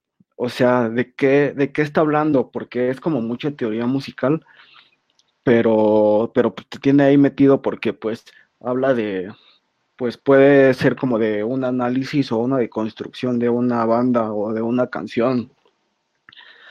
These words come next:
legendaria, ochentera, chida, ¿no? Entonces, pues, no le entiendes al noventa por ciento de lo que dice, pero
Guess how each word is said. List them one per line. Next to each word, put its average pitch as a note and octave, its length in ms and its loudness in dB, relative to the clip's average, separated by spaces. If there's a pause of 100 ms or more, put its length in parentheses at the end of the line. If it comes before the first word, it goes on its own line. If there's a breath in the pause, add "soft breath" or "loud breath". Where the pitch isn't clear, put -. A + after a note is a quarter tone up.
(580 loud breath)
legendaria, A#2 840 2
ochentera, A2+ 880 0 (180)
chida, B2+ 400 2
¿no? A#2+ 220 -2
Entonces, C3+ 560 0 (960 soft breath)
pues, A#2 120 -12
no B2+ 160 2
le C#3 120 4
entiendes C#3 580 2
al G#2+ 340 -4
noventa B2+ 440 -2
por - 140 -12
ciento C3+ 280 -6
de B2+ 120 0
lo G#2 160 -10
que G2+ 140 -12
dice, B2 300 -2
pero G2+ 540 -2